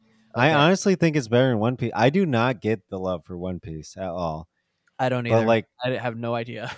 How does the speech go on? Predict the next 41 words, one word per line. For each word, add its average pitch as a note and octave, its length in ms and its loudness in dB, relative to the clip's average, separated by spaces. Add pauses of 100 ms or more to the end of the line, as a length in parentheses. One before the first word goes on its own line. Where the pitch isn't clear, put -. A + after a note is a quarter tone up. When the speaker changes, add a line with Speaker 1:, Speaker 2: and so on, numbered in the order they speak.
(140)
Speaker 2:
<laughs> E3 100 -20 (180)
Speaker 1:
'cause, B2+ 240 2
like, C3 220 6
it E3 240 -2
is D3+ 260 0 (140)
exactly B2 880 2
at A2 200 0
that G#2 200 0
level, A#2+ 560 0 (440)
but B2 120 2
less A#2 360 4
cheesy. B2+ 640 -2
It's A#2 120 -10
still G#3 220 2
cheesy, G2+ 720 -2
but B2 160 0
less A#2 380 4
cheesy F#2 580 -4 (320)
than A2 140 -4
Speaker 2:
Hmm. - 0 -
Speaker 1:
that. F#2+ 380 -4 (840)
And, G2 500 -8
but, A2+ 140 0
like, A2 400 0 (760)
yeah, C3 180 2
literally C3+ 600 2
C B2 260 -4
G, B2 200 0
everything B2 460 0
is A2+ 120 -2
on A2+ 140 -2
the A2 60 -4
same A#2 280 -4
level A2 320 0
as, G2 100 -8 (100)
I A2 200 0
really A#2 600 0
don't F#2+ 260 -4
understand. E2+ 480 -12
I E2+ 80 -10
get, F#2+ 120 -10